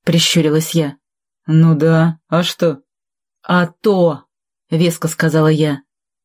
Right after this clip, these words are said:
"Но бабушка сказала, что это отец оставил". "Угу. Отец, который умер в нищете от передоза". Хорошо, что эти слова застыли у меня на языке, но Антон кое-что понял.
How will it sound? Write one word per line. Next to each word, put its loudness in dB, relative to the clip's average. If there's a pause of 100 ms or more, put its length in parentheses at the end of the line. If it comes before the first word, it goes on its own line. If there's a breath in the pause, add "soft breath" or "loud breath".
(160)
"Но -4 (300)
бабушка -2
сказала, 0
что -6
это -2
отец -2
оставил". -4 (720)
"Угу. 4 (540)
Отец, -2
который 0
умер 2
в 2
нищете 2
от -8
передоза". 0 (640)
Хорошо, -2
что -2
эти 0
слова 0
застыли 0
у 0
меня 4
на 4
языке, 0 (320 soft breath)
но 2
Антон 2
кое-что 0
понял. 0